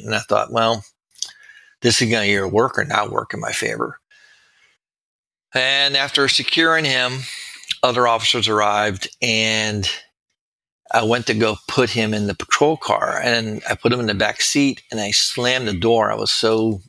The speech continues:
agitated. I slammed the door, and it caused me to spin. And when I spun, I saw the second guy in the tree right above me, and, uh,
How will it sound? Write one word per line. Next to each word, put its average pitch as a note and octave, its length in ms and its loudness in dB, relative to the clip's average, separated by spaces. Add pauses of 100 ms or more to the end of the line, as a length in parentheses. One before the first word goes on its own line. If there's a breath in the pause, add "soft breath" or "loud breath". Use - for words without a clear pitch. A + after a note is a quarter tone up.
(100)
agitated. G#2 640 -2
I G2 80 -4
slammed A#2+ 400 0
the B2 80 2
door, G#2 340 0
and G2 60 -6
it G2+ 60 -14
caused A2+ 360 0
me C3 140 0
to A#2 80 2
spin. G#2+ 680 -2 (680 loud breath)
And G#2+ 100 0
when G#2+ 120 0
I G#2+ 60 0
spun, C3 460 0
I G#2 60 0
saw A2 160 0
the G2 80 -4
second B2 320 -2
guy G2+ 200 0
in G2+ 120 -8
the G2 80 -10
tree B2 260 0
right F#2+ 160 -2
above F#2+ 320 -4
me, G2 220 -10 (1120 soft breath)
and, G#2 340 -2
uh, G2+ 320 0